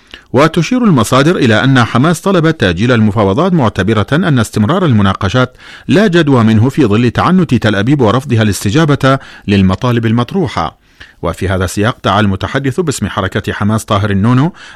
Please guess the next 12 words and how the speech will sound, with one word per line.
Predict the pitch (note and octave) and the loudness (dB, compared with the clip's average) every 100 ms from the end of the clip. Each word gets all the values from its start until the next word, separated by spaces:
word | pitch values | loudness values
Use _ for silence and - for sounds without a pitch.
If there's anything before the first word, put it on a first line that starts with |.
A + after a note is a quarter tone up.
| - | -8
الوسطاء | F2+ F2+ - G2+ C#3+ - | -4 -4 -6 -4 -2 -2
إلى | A#2 A2+ | -2 -2
إلزام | G#2 G2 D3+ E3 | -2 -2 0 0
تل | D3 A#2 | 0 -4
أبيب | G#2 G2+ D3 | -4 -4 -2
بوقف | C3 G#2+ - - | 0 -2 -4 -6
الاغتيالات | A2 - G#2+ G2+ E3+ - | -6 -4 -2 -2 -2 -4
واستهداف | C3 - F#2+ C3 B2+ | -6 -4 -4 -2 0
المربعات | A2 G2 F2+ F#2 A#2+ G#2 | 0 0 -2 -2 -2 -4
السكنية | - F#2+ A2 F3 D3+ | -8 -6 -4 -2 -2
والحصار | G2+ - G2+ A2+ | -2 -6 -6 -4
الغذائي، | G2+ G2+ G2+ F#2+ D#3+ | -2 -2 -2 0 -2